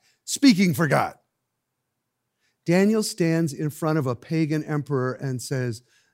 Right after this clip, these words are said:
"There is no wise man or enchanter, no magician or diviner that can explain to the king the mystery that he's asked about, this dream he's asked to interpret." And Daniel says,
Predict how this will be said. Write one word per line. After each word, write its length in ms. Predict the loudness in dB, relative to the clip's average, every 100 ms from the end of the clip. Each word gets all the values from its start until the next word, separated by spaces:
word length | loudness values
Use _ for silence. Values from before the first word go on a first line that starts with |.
| -6
"There 200 | -2 0
is 200 | 0 -2
no 180 | -2 0
wise 500 | 0 2 2 0 -2
man 320 | -2 -2 -2 -4
or 180 | -4
enchanter, 600 | -4 -6 -8 -8 -6 -6 -2
no 280 | -2 0
magician 840 | 0 -2 -2 2 2 2 -2 -2 -4 _ _ _
or 140 | -2 0
diviner 640 | 0 2 2 0 -4 -10 _ _ 0
that 200 | 0 2
can 180 | 0 0
explain 580 | 0 -8 -4 -2 0 0
to 120 | 0
the 100 | -2
king 460 | -2 0 2 2
the 100 | 2
mystery 460 | 4 4 4 2 2
that 140 | 4 2
he's 100 | 4
asked 280 | 4 2
about, 240 | 0 0 0
this 180 | -4 -6 _ 0
dream 300 | 4 6 4
he's 140 | 4
asked 180 | 4 2
to 80 | -4
interpret." 460 | -2 -2 -2 -10 _ _ _ _ _ _ _ _ -10
And 80 |
Daniel 300 | -4 0 0
says, 380 | -2 -2 -4 -4